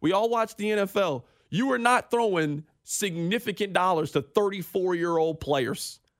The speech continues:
That is not what usually happens. There are some examples. Von Miller got paid,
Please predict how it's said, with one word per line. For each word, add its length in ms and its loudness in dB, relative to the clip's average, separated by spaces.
That 260 4
is 200 -2
not 340 2
what 160 -4
usually 600 -2
happens. 420 -2
There 180 0
are 100 0
some 300 -2
examples. 540 -4
Von 320 0
Miller 240 0
got 240 0
paid, 340 -4